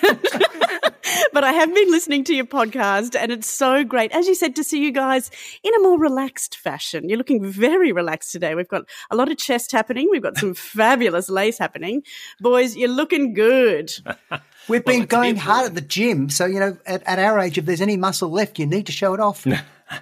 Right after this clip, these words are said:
Speaker 1: This is the thing, though, right, isn't it? It's all about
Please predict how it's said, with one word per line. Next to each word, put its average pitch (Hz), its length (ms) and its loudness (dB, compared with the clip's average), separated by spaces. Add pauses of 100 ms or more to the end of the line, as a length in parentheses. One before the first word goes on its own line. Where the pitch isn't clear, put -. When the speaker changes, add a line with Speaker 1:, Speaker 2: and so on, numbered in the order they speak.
(540)
Speaker 1:
This 254 200 0
is 285 100 -2
the 311 140 -4
thing, 370 400 4
though, 285 160 4
right, 220 340 0
isn't 403 220 2
it? 240 180 2
It's 247 320 -4
all 294 320 0
about 226 600 -2